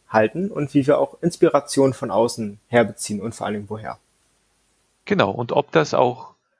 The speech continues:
Speaker 2: motiv-, tatsächlich motivierend, inspirierend ist, ob es dem Zeichnen dient,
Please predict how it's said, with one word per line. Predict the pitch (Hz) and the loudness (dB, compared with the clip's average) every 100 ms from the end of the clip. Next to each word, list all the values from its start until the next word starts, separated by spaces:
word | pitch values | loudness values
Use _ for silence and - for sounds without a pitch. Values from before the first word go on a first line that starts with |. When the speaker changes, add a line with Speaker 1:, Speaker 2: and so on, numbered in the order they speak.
| _ _ _ _ _ | _ _ _ _ _
Speaker 2:
motiv-, | 117 117 131 - | -2 -2 -4 -4
tatsächlich | 123 127 135 151 143 | -4 -2 0 -2 -4
motivierend, | 127 - 117 127 127 | -8 -8 -2 -2 -2
inspirierend | - - 110 113 180 208 | -10 -4 -2 0 0 0
ist, | 214 - | -2 -2
ob | - 117 123 | 0 0 2
es | 117 | -2
dem | - 113 | -4 -6
Zeichnen | - 110 117 - 107 98 | 0 2 0 -4 -6 -2
dient, | 160 262 - | -2 -2 -12